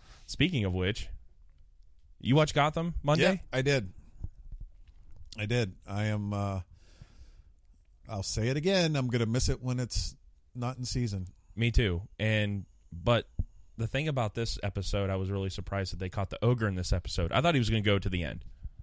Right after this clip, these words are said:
Speaker 2: I didn't like how quickly they got rid of him, though. I mean, it was
Speaker 1: Yeah.
Speaker 2: like, it was like, out of nowhere, bam, you're, you're shot, done. That's it. Um, what's her name's? I don't like her.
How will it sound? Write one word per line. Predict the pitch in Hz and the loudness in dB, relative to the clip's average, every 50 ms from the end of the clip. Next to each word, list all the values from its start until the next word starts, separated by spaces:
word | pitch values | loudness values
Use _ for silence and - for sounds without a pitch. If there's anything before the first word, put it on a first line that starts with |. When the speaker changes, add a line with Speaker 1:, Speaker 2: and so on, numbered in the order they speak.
| - - - - - - - - - - - - 147 | -20 -20 -20 -20 -20 -20 -20 -20 -20 -20 -12 -4 -2
Speaker 2:
I | 175 220 | 0 2
didn't | 262 226 190 160 147 | 2 2 2 4 4
like | 139 139 135 - - | 4 4 4 4 4
how | - - 120 120 117 113 110 104 - | 2 4 4 2 0 0 -2 -4 -6
quickly | - - - 110 - - - 98 92 90 85 87 - - - - _ - - - | -8 -6 -6 -6 -6 -6 -8 -6 -6 -6 -6 -8 -12 -16 -20 -20 _ -20 -16 -10
they | 113 110 | -8 -6
got | 98 101 90 90 | -6 -6 -6 -4
rid | 101 98 95 | -6 -6 -6
of | 82 | -8
him, | 80 76 76 | -10 -12 -14
though. | 69 64 57 67 - - - - - | -14 -14 -14 -16 -18 -20 -16 -10 -6
I | 107 | -2
mean, | 120 123 | -2 -2
it | 151 | -2
was | 165 113 | 0 2
Speaker 1:
Yeah. | 113 107 101 95 | 4 6 6 4
Speaker 2:
like, | 95 98 | 4 2
it | 123 | 0
was | 131 127 107 127 | -2 0 0 0
like, | 123 110 - - - - - - - - - | 0 -2 -4 -8 -18 -20 -20 -20 -20 -8 -4
out | 117 131 | -2 -2
of | 135 123 | 0 0
nowhere, | 120 113 110 110 104 | 0 0 0 0 0
bam, | 95 104 104 104 101 98 | 0 0 0 0 -2 -4
you're, | 95 92 - - | -6 -10 -12 -10
you're | - 117 | -10 -8
shot, | - - 101 95 90 90 | -6 -6 -6 -8 -8 -10
done. | 90 76 69 - - _ - | -12 -12 -14 -16 -20 _ -8
That's | 113 107 - - | -6 -6 -6 -8
it. | 85 - - _ _ _ _ - - - - - _ _ - - - - - _ - | -10 -12 -14 _ _ _ _ -20 -20 -20 -20 -20 _ _ -20 -20 -20 -20 -18 _ -6
Um, | 113 110 107 104 107 104 101 101 - - - - - - - - - - - - - - - - - - - - | -4 -4 -4 -4 -4 -4 -4 -6 -8 -10 -14 -20 -20 -20 -20 -20 -20 -20 -20 -20 -20 -20 -20 -20 -20 -20 -14 -8
what's | - 208 - - | -6 -6 -4 -2
her | 123 104 | -2 -2
name's? | 98 95 87 82 - - - - - - - - | -2 -2 -4 -6 -8 -12 -14 -18 -20 -20 -14 -8
I | 131 139 | -6 -6
don't | 131 98 80 | -6 -6 -6
like | 82 78 76 - | -8 -10 -12 -12
her. | 82 78 78 73 | -12 -12 -12 -14